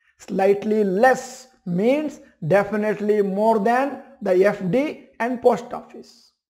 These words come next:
Please find out your own answers by doing the study. Today, I'm gonna give you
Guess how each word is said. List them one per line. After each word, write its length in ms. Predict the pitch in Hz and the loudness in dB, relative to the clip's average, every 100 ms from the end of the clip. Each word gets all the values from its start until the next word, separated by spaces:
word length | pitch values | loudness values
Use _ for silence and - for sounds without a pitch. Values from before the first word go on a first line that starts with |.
| _ _ _ _ | _ _ _ _
Please 300 | - 339 320 | 0 2 2
find 320 | - 214 202 175 | 2 2 2 2
out 500 | 180 226 - - _ | 0 -2 -8 -20 _
your 200 | 175 170 | -2 2
own 160 | 226 226 | 2 2
answers 600 | 226 233 240 277 262 - - _ 165 | 0 -2 0 -2 -2 -10 -20 _ -4
by 200 | 165 147 | -2 0
doing 360 | 170 220 208 | 2 2 2
the 80 | 180 | 0
study. 440 | 175 185 190 - _ _ _ _ _ _ _ - | -2 -10 -14 -18 _ _ _ _ _ _ _ 0
Today, 680 | 196 311 294 196 180 196 - _ _ _ | 4 6 6 4 2 -2 -18 _ _ _
I'm 320 | 185 226 240 | 2 2 4
gonna 240 | 233 214 | 2 2
give 200 | 165 180 | 2 0
you 300 | 190 269 277 | 2 -2 -4